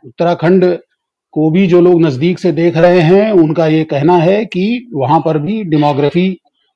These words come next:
चेंज हो चुकी है। हरिद्वार जैसे शहर में मुसलमानों की आबादी लगभग पैंतीस प्रतिशत हो चुकी है। तो ये जो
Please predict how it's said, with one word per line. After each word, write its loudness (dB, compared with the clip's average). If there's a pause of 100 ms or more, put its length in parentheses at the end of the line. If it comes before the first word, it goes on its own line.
(180)
चेंज 2 (580)
हो 2
चुकी 0
है। 0 (580)
हरिद्वार 0
जैसे 0
शहर 0
में -2 (420)
मुसलमानों 2
की -2
आबादी 0
लगभग 0
पैंतीस 0
प्रतिशत -6
हो -2
चुकी -14
है। -16 (1800)
तो 2 (540)
ये 4
जो -2